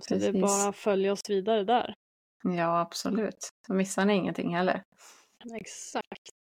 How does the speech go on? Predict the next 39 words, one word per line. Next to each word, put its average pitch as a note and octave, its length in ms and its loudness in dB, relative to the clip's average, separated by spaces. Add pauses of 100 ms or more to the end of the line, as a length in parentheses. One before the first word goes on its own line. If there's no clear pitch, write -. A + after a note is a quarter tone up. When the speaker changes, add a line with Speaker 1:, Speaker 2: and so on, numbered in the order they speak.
(220)
Speaker 2:
Mm. E3 420 -4
Speaker 1:
Exakt. - 300 -10
Speaker 2:
Men, F#3 360 4
eh, F#3 140 6
vi G#3+ 160 4
kan A3 180 6
ju G#3 60 8
också G#3 220 2
passa A3 260 4
på G3+ 120 0
att G3 200 4
önska F3+ 340 2
alla F3 220 2
en E3 340 -2
god E3+ 400 -2 (320)
och - 180 -18
härlig D#3+ 460 -2 (160)
Lucia, E3 680 0 (180)
som E3 300 -4
det E3 60 -2
är D#3+ 220 0
imorgon. G3+ 420 2 (640)
Speaker 1:
Precis. - 480 -12 (400)
Speaker 2:
Mm. E3+ 380 2
Speaker 1:
Snart A#3+ 300 -6
är A#3+ 40 2
det G#3 60 4
jul. G3+ 300 0 (880)
Speaker 2:
Ja, F#3+ 100 -4
snart B3 260 6
är G3 40 4
det G3+ 60 8
Speaker 1:
Jul. F#3+ 120 4
Speaker 2:
jul, F3+ 240 0
hörni. D#3 400 -2 (340)
Fan, F#3+ 180 4
vad G3 100 4
Speaker 1:
Ja. - 40 2
Speaker 2:
härligt. - 440 -4